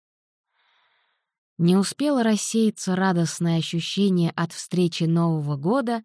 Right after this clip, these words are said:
а уже наступил праздник фонарей.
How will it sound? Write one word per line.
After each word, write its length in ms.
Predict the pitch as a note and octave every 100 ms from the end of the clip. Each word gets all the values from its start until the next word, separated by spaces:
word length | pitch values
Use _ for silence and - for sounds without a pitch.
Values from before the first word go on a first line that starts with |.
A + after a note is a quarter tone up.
| _ _ _ _ _
а 140 | - G3+
уже 240 | A3+ C#4+
наступил 640 | D#4 A#3 - G3+ G3+ C4+ B3+
праздник 720 | - E3+ G3+ A#3 G#3+ G#3+ G#3
фонарей. 800 | - F3+ F#3 F3 E3 D#3+ D3 -